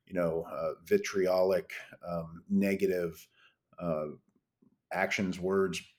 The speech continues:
thrown at them. So it's disappointing to see that. Um, it's not something, obviously, that I think is necessary or something that I would support. Um, it's unfortunate that this, this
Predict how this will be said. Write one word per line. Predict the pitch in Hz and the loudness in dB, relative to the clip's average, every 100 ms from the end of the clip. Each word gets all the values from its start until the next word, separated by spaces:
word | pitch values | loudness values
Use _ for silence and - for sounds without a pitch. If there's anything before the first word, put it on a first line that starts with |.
| _ _ _ _ | _ _ _ _
thrown | - 107 107 | 2 4 4
at | 90 - | 0 -4
them. | 78 82 87 - | -6 -6 -8 -8
So | - 98 98 | -4 0 2
it's | 98 | 2
disappointing | 156 160 131 - 117 120 101 90 | 2 4 4 2 4 6 4 2
to | 90 | -2
see | 87 - 113 | 0 2 2
that. | 87 82 80 - - | 2 -2 -4 -8 -8
Um, | 87 82 82 82 | -6 -4 -6 -8
it's | - - | -8 0
not | 98 101 | 2 2
something, | - 101 92 92 90 87 - - - _ - | 0 0 -2 -4 -2 -4 -8 -20 -20 _ -2
obviously, | 82 90 90 - 90 90 | 0 2 2 2 0 0
that | 87 85 - - - - | 0 0 -2 -12 -10 -6
I | |
think | 87 98 90 | -4 -4 -6
is | 85 | -4
necessary | 87 90 90 - 90 87 87 | -4 -2 -2 -2 0 0 -2
or | 85 | -2
something | 95 85 90 | -4 -4 -2
that | 87 | 0
I | 87 | 0
would | 87 85 - | 0 -4 -8
support. | - - 85 - - 98 90 87 - _ - _ _ | -6 -4 -4 -4 2 4 4 -2 -12 _ -20 _ _
Um, | 87 85 85 82 - 98 | -2 0 0 -4 -8 -6
it's | 110 | 0
unfortunate | 104 101 123 120 117 104 98 | 0 2 4 4 2 2 2
that | 98 95 90 - 80 | 4 4 2 -2 -6
this, | 87 92 - - - - - _ - _ _ _ _ | -4 2 2 2 0 -6 -20 _ -20 _ _ _ _
this | 95 95 - - - | 2 2 2 -2 -6